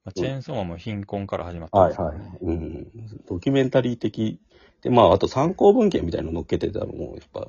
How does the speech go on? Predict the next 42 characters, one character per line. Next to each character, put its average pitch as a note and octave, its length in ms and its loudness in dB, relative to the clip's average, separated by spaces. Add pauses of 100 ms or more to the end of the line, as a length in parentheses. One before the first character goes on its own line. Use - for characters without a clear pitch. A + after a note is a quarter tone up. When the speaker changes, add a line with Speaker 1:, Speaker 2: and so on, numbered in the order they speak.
Speaker 2:
い-、 F#2+ 160 -8 (120)
前 G2 240 4
と F2+ 100 -8
違 - 160 -10
う D#2+ 140 -8
と F#2 80 -16
こ - 120 -12
ろ F2 100 -14
で。 - 200 -18 (520)
Speaker 1:
う G2+ 40 -10
ん。 F#2+ 160 -10
Speaker 2:
だ F#2 60 -16 (100)
か F2+ 80 -2
ら E2 60 2
歴 - 240 -2
史 - 100 0
も D#3+ 140 6
の D3+ 100 4
と D3+ 80 0
し D3+ 80 -2
て - 80 -2
も D#2+ 200 2
割 F2 180 -2
と - 100 -6
ち - 80 -10
ゃ G2+ 80 -4
ん G2+ 60 -4
と F#2 120 -2
作 - 200 -6
ろ A2+ 100 4
う G2+ 60 2
と - 80 -8
し - 80 -14
て F2 100 -2
ん D#2+ 80 -4
の D#2+ 120 -14
か - 120 -14
な G#2 160 -8
っ - 100 -16
て - 120 -18
の - 80 -14
は - 120 -16